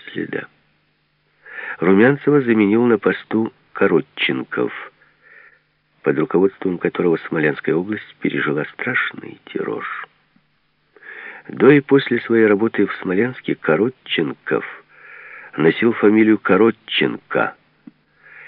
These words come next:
В шестьдесят восьмом году, когда писалась книга "Коротченко", был членом Ц К К П С С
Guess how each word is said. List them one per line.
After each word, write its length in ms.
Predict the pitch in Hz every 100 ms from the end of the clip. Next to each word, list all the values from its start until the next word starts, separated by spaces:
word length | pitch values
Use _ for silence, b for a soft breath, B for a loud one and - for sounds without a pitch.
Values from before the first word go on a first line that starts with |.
| B B
В 80 |
шестьдесят 520 | - 76 73 - 117 117
восьмом 380 | 107 - 113
году, 240 | 101 110 127
когда 320 | - 73 85
писалась 480 | 87 80 101 101 - -
книга 380 | 78 113 98 -
"Коротченко", 1000 | - 135 113 - - - 127 - 117 - _ B B B B B
был 200 | - 92
членом 460 | 92 - 101 107 98 -
Ц 100 | 95
К 160 | - 110
К 120 | -
П 200 | 90 82
С 120 | -
С 140 | 110